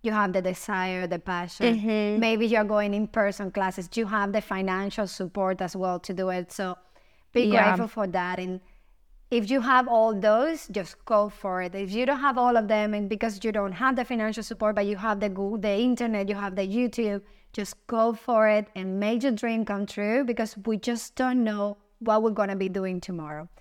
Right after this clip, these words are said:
Speaker 1: Do that today and
Speaker 2: Yeah.
Speaker 1: do it. Go for it. And don't let anyone tell you,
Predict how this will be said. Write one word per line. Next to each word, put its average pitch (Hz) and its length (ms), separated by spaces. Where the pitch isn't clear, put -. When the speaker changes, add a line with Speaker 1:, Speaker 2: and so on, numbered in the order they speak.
Speaker 1:
Do 247 200
that 247 160
today 233 680
and 196 100
Speaker 2:
Yeah. 226 180
Speaker 1:
do 370 140
it. 208 300
Go 320 220
for 254 260
it. 208 80
And 226 220
don't 320 260
let 311 220
anyone 247 420
tell 220 300
you, 202 320